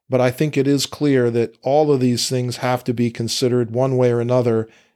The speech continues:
Uh, the court, I think, is a little bit talking out of both sides of its mouth as to whether or not there is the ability to adopt,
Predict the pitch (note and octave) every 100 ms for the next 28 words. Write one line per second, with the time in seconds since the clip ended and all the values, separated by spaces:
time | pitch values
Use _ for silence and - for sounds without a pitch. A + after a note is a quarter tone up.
0 | _ - G#2 A2 A2 - C#3 C3+ B2 A#2+
1 | C3 A#2+ A2 A#2 A#2 A#2+ A#2 - B2+ A#2
2 | B2 A#2 A2 B2 A#2+ - A#2+ A#2 G#2+ A2
3 | G#2+ C#3 D3+ C#3 B2 - _ _ _ _
4 | - D3 - B2+ C3 C3 B2+ B2 B2 B2
5 | B2 A#2+ A#2 A#2 A2 - - _ _ B2
6 | B2 A2+ C3+ C3 A#2+ B2 A#2 A2+ - A#2+
7 | G#2+ A#2 A2+ A2+ A#2+ -